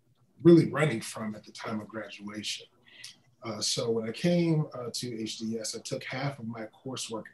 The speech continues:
outside of the Divinity School. Uh, I was, uh, taking courses at the Kennedy School of Government, Harvard Business School, and Sloan School of Management, and I loved it. And, uh, I, I, I fashioned my coursework around leadership, public policy,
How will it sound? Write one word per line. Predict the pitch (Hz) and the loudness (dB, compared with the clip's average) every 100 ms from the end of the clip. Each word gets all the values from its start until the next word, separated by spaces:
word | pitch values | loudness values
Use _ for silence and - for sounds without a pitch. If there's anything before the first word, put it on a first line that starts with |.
| 110 | -6
outside | 120 - - 120 123 113 | -4 -2 -2 -2 -2 -4
of | 101 98 | -8 -14
the | |
Divinity | - - - _ | -18 -20 -20 _
School. | - - - 185 _ _ _ _ _ - | -12 -12 -12 -20 _ _ _ _ _ -12
Uh, | 104 101 98 _ _ - | -8 -8 -10 _ _ -12
I | 107 | -6
was, | 104 107 101 | -4 -4 -6
uh, | 104 101 - | -8 -6 -6
taking | 117 117 110 | -6 -6 -8
courses | - 117 - 107 | -6 -4 -4 -6
at | 104 | -10
the | |
Kennedy | - - 110 | -8 -6 -4
School | 107 - 104 | -4 -6 -10
of | 101 | -8
Government, | 131 127 127 - | -6 -4 -8 -10
Harvard | - 110 101 | -12 -10 -10
Business | 123 113 110 | -10 -8 -8
School, | - 117 | -10 -12
and | 113 110 | -14 -14
Sloan | - 117 110 | -12 -10 -10
School | - 107 | -12 -14
of | 104 | -12
Management, | 107 104 - - - - | -12 -14 -14 -16 -20 -16
and | 104 | -12
I | 95 - | -12 -12
loved | 113 110 - | -10 -12 -12
it. | - - - - - - - | -20 -20 -20 -20 -20 -20 -10
And, | 104 101 | -6 -6
uh, | 104 98 - - - _ - | -6 -12 -14 -20 -20 _ -10
I, | 95 | -8
I, | - - - - 107 | -10 -10 -12 -10 -10
I | |
fashioned | - 147 156 - 117 | -6 0 2 2 0
my | 113 107 | -4 -8
coursework | - 131 127 117 113 - | -6 -6 -4 -4 -6 -8
around | 110 113 110 110 | -8 -6 -4 -4
leadership, | 131 131 - 123 | -4 -2 -2 -4
public | - 101 - | -6 -8 -8
policy, | - - 117 110 - 110 110 | -10 -10 -8 -6 -6 -4 -8